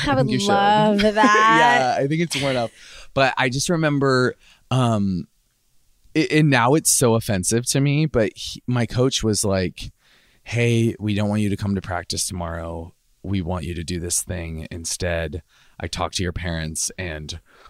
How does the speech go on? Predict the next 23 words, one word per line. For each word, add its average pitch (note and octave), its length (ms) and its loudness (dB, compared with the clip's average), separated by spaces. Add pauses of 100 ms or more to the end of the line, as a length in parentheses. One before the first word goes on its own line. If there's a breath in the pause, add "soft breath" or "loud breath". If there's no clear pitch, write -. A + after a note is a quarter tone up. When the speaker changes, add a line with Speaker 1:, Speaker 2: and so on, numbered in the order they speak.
(100)
Speaker 2:
we're A2 100 -8
gonna A2 200 -2
get F2+ 120 -2
your E2+ 200 -4
eyes D2 280 -6
checked." A#2+ 560 -2 (140)
<laughs> - 120 -6
Speaker 1:
Wait, F4 200 2 (160)
are F4+ 100 4
you F4+ 260 4
serious? G4 960 4
Speaker 2:
Yes. F3+ 300 4
And D3 160 4
I D#3+ 120 4
went C3+ 320 2
and A#2+ 120 2
I, A2+ 200 0
in C#3 120 4
my D#3+ 140 4
head, C3 240 4
I A2+ 120 4
was G#2 240 0
like, G2 320 0